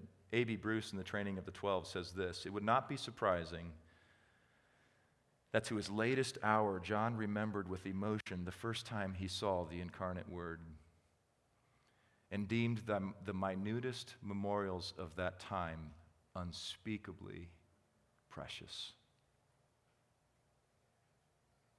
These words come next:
There are details in John's gospel that just don't seem necessary, other than evidence of an old man remembering his best friend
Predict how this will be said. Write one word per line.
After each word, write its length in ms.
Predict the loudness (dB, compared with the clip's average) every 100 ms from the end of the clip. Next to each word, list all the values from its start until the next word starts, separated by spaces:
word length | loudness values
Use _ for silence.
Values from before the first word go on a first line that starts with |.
| _ _ _ _ _ _
There 120 | 4
are 60 | 6
details 560 | 6 0 4 6 6 2
in 100 | 2
John's 300 | 4 4 6
gospel 380 | 6 6 4
that 120 | 0 2
just 180 | -2
don't 180 | 0 -2
seem 260 | 0 -2 0
necessary, 640 | 0 -2 -4 0 2 2
other 200 | 2 2
than 240 | 2 0 2
evidence 440 | 2 2 0 0
of 80 | -4
an 80 | -2
old 240 | -2 0
man 280 | 0 0 0
remembering 460 | -2 -2 -2 -2 -4
his 100 | -6
best 280 | -4 -4 -4
friend 440 | -8 -8 -8 -12